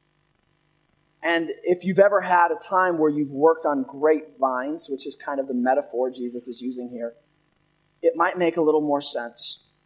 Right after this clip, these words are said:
So, imagine for a moment the vine. Who's the vine? Speak to me for a moment. Yeah, Christ, Jesus is the vine. The vine on a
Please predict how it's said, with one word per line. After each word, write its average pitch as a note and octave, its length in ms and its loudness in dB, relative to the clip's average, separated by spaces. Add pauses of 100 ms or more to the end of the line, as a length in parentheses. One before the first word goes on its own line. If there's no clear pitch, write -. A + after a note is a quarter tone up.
So, E3+ 320 2 (640)
imagine G#3 420 2
for A3 180 4
a G#3+ 40 4
moment D#3+ 400 2 (460)
the E3+ 80 0
vine. F3 600 0 (520)
Who's G#3 180 4
the G3 80 6
vine? E3 280 2
Speak - 200 -12
to F3 80 -10
me D3+ 80 -2
for C#3 120 -4
a C3+ 40 -2
moment. B2+ 280 -2 (760)
Yeah, A#2+ 160 -8
Christ, D#3+ 400 2
Jesus E3+ 360 2
is G#3 120 6
the A#3+ 80 6
vine. G#3+ 540 2 (420)
The G3+ 120 2
vine G3 420 2
on G#3+ 140 4
a F#3+ 180 -2